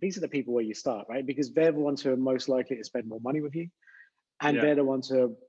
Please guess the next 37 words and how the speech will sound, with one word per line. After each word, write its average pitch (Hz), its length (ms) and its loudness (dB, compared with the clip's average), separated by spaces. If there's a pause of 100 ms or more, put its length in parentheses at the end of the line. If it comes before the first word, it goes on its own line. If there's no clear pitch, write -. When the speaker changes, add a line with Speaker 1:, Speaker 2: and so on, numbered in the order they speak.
(160)
Speaker 1:
more 135 240 2
likely 127 320 0
to 131 120 -2
open 120 220 -4
more 117 160 -4
doors 113 300 -4
for - 80 -14
you, 95 180 -10 (260)
right? 127 240 -4 (420)
Speaker 2:
Exactly. 123 300 0
Speaker 1:
And, 143 140 2
and, 135 320 -2
you 143 140 -2
know, 151 140 4
so 175 160 2
that 143 200 0
whole 175 220 2
kind 151 180 -6
of 139 120 -6
process 139 460 -4
just - 220 -10
goes 127 220 -6
full 123 220 -10
circle. 123 320 -6
And 117 80 -8
I 120 40 -10
think 131 180 -6
that's 135 200 -8
such 135 220 -6
a 123 40 -12
key 127 160 -6
point. 113 360 -6 (720)
Speaker 2:
Yeah. 135 280 2
Speaker 1:
Um, 135 300 -2 (320)
understanding 165 760 0
things 143 360 -6
like, 135 360 -2